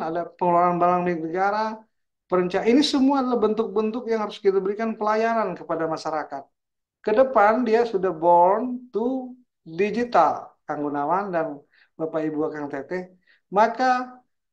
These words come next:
diperlukan sekali supporting system seperti dari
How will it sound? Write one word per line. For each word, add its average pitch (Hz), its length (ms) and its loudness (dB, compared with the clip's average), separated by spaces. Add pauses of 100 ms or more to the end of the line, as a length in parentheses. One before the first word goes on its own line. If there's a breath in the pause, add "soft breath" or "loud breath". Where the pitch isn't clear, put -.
(760)
diperlukan 240 640 2
sekali 240 320 0
supporting 196 800 0
system 196 480 -4
seperti 170 400 -4
dari 160 260 2